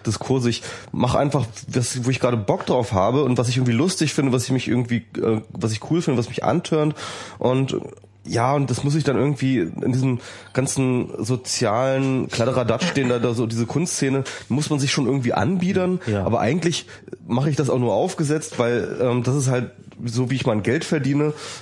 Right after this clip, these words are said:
Speaker 1: Ähm, aber dafür kann ich halt einfach irgendwie coolen Scheiß machen, so, ja.
Speaker 2: Ähm,
Speaker 1: Also
Speaker 2: Michi, du kennst aber die tollen, äh, reflektierten Künstlerinnen. Ich kenn Künstlerinnen, die im normalen Gespräch, obwohl sie wissen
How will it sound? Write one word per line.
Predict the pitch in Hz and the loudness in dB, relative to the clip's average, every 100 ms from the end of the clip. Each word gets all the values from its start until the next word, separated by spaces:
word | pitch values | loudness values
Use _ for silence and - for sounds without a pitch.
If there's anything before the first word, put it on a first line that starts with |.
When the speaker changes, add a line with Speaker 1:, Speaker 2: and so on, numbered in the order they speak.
| - | -2
Speaker 1:
Ähm, | 117 120 | 0 2
aber | 110 113 | 2 2
dafür | 123 131 | 2 0
kann | 123 | 0
ich | 123 113 | 0 0
halt | 110 | 0
einfach | 110 120 | 0 0
irgendwie | 113 110 117 | 0 2 0
coolen | - 120 123 | 0 0 0
Scheiß | - 107 113 104 | 2 2 2 0
machen, | 82 71 | -2 -2
so, | - 57 | -6 -2
ja. | 107 147 - - | -2 -2 -4 -4
Speaker 2:
Ähm, | 135 151 | -2 0
Speaker 1:
Also | 156 165 | 0 0
Speaker 2:
Michi, | 135 151 | 0 2
du | 139 | 0
kennst | 196 202 | 0 0
aber | 156 139 | 0 0
die | 135 | 0
tollen, | - 160 202 208 170 147 143 | 0 0 2 2 2 0 0
äh, | 139 | 0
reflektierten | 131 127 127 143 151 120 - 208 - 160 | 2 0 0 0 0 -2 -2 -2 -2 -2
Künstlerinnen. | 143 127 - 123 113 113 - | 0 0 0 0 0 0 -2
Ich | 175 | -4
kenn | - 202 | -2 0
Künstlerinnen, | 208 208 - 185 170 165 156 | 2 2 2 0 2 0 0
die | 147 151 - - - - | 0 0 -2 -12 -20 -4
im | 151 147 165 | -2 0 0
normalen | 143 135 139 180 233 | 0 2 2 2 2
Gespräch, | 226 - - 156 120 - | 0 -2 0 0 0 -2
obwohl | 135 156 175 | -2 0 0
sie | 156 160 | 0 0
wissen | 196 - 226 208 | 2 0 0 -2